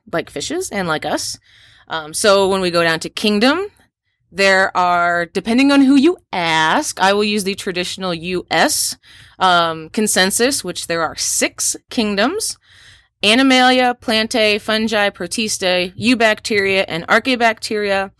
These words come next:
Um, Animalia sounds like animals, and that's exactly what that kingdom is. So from kingdom, we get to phylum.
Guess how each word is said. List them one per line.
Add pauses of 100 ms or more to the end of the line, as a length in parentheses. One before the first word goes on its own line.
(320)
Um,
Animalia
sounds
like
animals,
and
that's
exactly
what
that
kingdom
is. (580)
So
from
kingdom,
we
get
to
phylum.